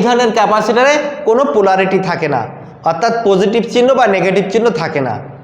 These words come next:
ক্যাপাসিটরের যে কোনো প্রান্তে ফেজ তার এবং নিউট্রাল তার কানেকশন করতে পারবেন। সিঙ্গেল ফেজ মোটরে কীভাবে ক্যাপাসিটর কানেকশন করতে হবে সেটি দেখিয়ে দেব। সিঙ্গেল ফেজ ক্যাপাসিটরে এমন চারটি কানেক্টর থাকতে পারে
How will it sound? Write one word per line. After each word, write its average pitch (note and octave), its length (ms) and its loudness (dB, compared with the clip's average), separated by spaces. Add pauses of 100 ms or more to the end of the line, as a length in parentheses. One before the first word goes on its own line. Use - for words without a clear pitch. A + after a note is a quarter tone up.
(340)
ক্যাপাসিটরের A3+ 640 2
যে C4+ 160 2
কোনো B3+ 120 2 (100)
প্রান্তে G#3 340 0 (520)
ফেজ G3+ 220 0 (120)
তার C4 160 2 (120)
এবং G#3 200 2
নিউট্রাল F#3 340 2
তার B3+ 140 0
কানেকশন E3+ 340 -2
করতে C#3+ 240 -2
পারবেন। A#2 260 -2 (520)
সিঙ্গেল E3+ 360 0
ফেজ F#3+ 240 0
মোটরে G3 240 0 (100)
কীভাবে F3+ 260 0 (100)
ক্যাপাসিটর F3 560 0
কানেকশন E3+ 380 -2
করতে F#3 240 -2
হবে G#3+ 140 0 (360)
সেটি E3 220 -2 (120)
দেখিয়ে D3+ 320 0
দেব। A2+ 120 0 (400)
সিঙ্গেল F#3 380 2
ফেজ G3+ 220 0
ক্যাপাসিটরে G3+ 540 0
এমন G#3 200 0
চারটি E3+ 360 2
কানেক্টর D#3+ 380 -2
থাকতে C#3+ 280 -6
পারে A#2 180 0